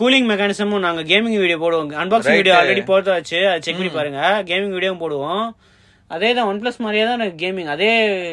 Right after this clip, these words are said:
Speaker 2: OnePlus-ஓட கொஞ்சம் பெட்டரா இருந்துச்சு.
Speaker 1: ஆ,
Speaker 2: ஏ-,
Speaker 1: கிட்டத்தட்ட
Speaker 2: ஏன் இதுல? ஆ.
Speaker 1: ஆ. கூலிங்கும் அதே மாதிரி தான் இருக்கு. நல்ல cooling. Nine, அ, levels of கூலிங். ஏதோ Nine ஸ்டீல், stainless steel vapor chamber கூலிங்கா?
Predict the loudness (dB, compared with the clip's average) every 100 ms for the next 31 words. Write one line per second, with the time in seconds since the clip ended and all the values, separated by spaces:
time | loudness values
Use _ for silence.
0 | -6 -6 -4 -4 -4 -6 -4 -6 -2 2
1 | 2 0 -6 -6 -6 -4 0 2 2 2
2 | 2 0 -2 -6 -6 -4 -4 -6 -12 -12
3 | -10 -10 -12 -16 _ _ -14 -2 2 2
4 | 2 2 2 2 2 0 0 0 0 0
5 | 0 0 -2 0 2 2 2 0 2 2
6 | 0 -4 -10 _ _ _ _ -6 -2 0
7 | 4 4 4 0 -4 -8 -6 -6 -6 -8
8 | -6 -8 -6 -8 -8 -8 -6 -2 -2 -2
9 | -6 -6 -2 -2 -2 -4 -2 0 0 -2
10 | -6 -8 -8 -10 -8 -6 -6 -8